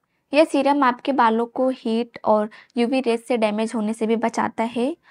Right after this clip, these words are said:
और आप इस सीरम का इस्तेमाल हर दिन कर सकते हैं। यह सीरम आपके बालों को शाइन करने में हेल्प करता है और यह सीरम खासकर उनके लिए बनाया गया है जिनके हेयर बहुत ही थिन होते हैं।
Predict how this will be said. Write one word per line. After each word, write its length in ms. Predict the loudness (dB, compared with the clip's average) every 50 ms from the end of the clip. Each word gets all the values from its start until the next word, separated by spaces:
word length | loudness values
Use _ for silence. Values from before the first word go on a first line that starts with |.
| -20 _ _ 0
और 120 | 0 4 4
आप 160 | 4 2 2 0
इस 120 | -6 -4 -4
सीरम 280 | -4 -4 -2 -2 -4 -6
का 100 | -4 -4
इस्तेमाल 420 | -6 -6 -6 -6 -4 -2 -2 -2 -4
हर 160 | -4 -4 -4
दिन 180 | -4 -4 -4 -4
कर 160 | -2 -2 -2
सकते 380 | -4 -4 -8 -10 -10 _ -10 -10
हैं। 200 | -8 -8 -10 -12 -12 _ _ _ _ _ _ -4
यह 160 | 2 4 4 4
सीरम 360 | 4 2 2 4 4 6 6
आपके 260 | 4 4 4 0 -2 2
बालों 340 | 4 6 6 6 4 2
को 160 | -2 -2 -4 -6
शाइन 300 | -2 0 0 0 0 0
करने 260 | 0 0 0 0 -2
में 120 | -2 -2 -2
हेल्प 200 | 0 -2 -2 -2
करता 320 | 0 0 0 0 0 0 -2 -2
है 260 | 0 -2 -2 -2 -4 -6 _ -20 -20 -20 _ _ 2
और 120 | 2 4
यह 160 | 4 4 2
सीरम 360 | 2 2 0 -2 0 0 -4 -4
खासकर 480 | 0 0 0 0 0 -2 -4 -4 -4 -2
उनके 320 | -2 -2 -2 0 0 0
लिए 160 | 0 0 0
बनाया 300 | 0 0 0 0 0 0
गया 160 | 0 0 0 -2
है 280 | -2 -2 0 -2 -2 -2 _ _ -20 _ _ 0
जिनके 320 | 2 2 2 2 0 0 0
हेयर 240 | 2 0 0 0
बहुत 320 | 0 0 0 0 -2 0 -2
ही 60 | -4
थिन 240 | -2 0 -2 -2 -2
होते 300 | -2 -6 -8 -8 -8 -8
हैं। 220 | -8 -8 -10 -12